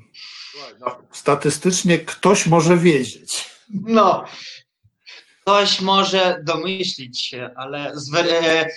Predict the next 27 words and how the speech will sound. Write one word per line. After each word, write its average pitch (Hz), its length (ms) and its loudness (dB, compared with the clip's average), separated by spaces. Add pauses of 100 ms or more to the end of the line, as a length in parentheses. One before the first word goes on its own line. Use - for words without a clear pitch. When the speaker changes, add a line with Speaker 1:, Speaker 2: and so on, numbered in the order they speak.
(240)
Speaker 2:
e, 170 140 -2
zweryfikowane 202 1080 2
to 208 160 -2
zostanie 190 520 0
dopiero 185 520 0
później. 117 640 -12 (200)
Speaker 1:
Tak, - 240 -16
tak, 90 200 -14
dokładnie. 107 480 -4
Speaker 2:
Bo 175 80 0
każdy 220 400 0
ma 214 260 4
swoją 202 380 0
hipotezę, 196 760 -2
każdy 190 420 -2
ma 185 220 0
własne 170 440 0
zdanie, 175 540 -2
ale 160 280 -4
weryfikacja 165 960 -2 (440)
będzie, 147 720 -2 (140)
będzie 127 580 -10
po 143 160 -6
tym, 120 280 -10
kto 104 120 -18
miał. 95 160 -20 (100)
Speaker 1:
No. 104 220 -18